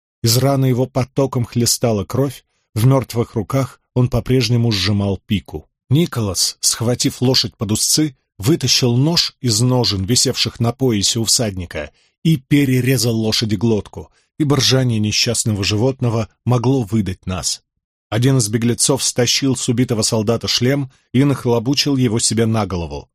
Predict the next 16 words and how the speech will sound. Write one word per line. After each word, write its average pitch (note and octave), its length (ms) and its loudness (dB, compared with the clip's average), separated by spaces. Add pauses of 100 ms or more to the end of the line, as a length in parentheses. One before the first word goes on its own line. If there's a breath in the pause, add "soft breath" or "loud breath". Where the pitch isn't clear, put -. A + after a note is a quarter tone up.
(580)
"Что - 500 -2
там F#2+ 220 -4
происходит?" — A#2+ 800 -2 (340)
дрожащим A#2+ 680 2
от B2 100 -2
страха A#2 440 -2
голосом C3 540 0 (200 soft breath)
пролепетал B2+ 680 0
кто-то. - 600 -6 (680)
Поражаясь A2+ 460 0
собственной G2+ 560 -2
смелости, B2+ 680 -4 (340)
я C3+ 220 0
вылез C3 400 0
из G#2 140 0
ямы C#3+ 400 -2